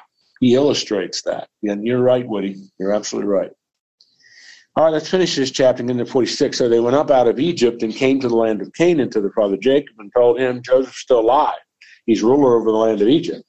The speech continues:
Now, stop there for just a minute. You're Jacob. You're an old man.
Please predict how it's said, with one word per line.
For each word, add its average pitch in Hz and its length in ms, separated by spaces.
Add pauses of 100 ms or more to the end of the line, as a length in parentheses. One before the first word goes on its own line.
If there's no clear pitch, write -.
Now, 120 120
stop 190 360
there 127 140
for 113 100
just 101 180
a 104 40
minute. 82 160 (880)
You're 160 160
Jacob. 165 480
You're 131 180
an 151 60
old 175 180
man. 170 420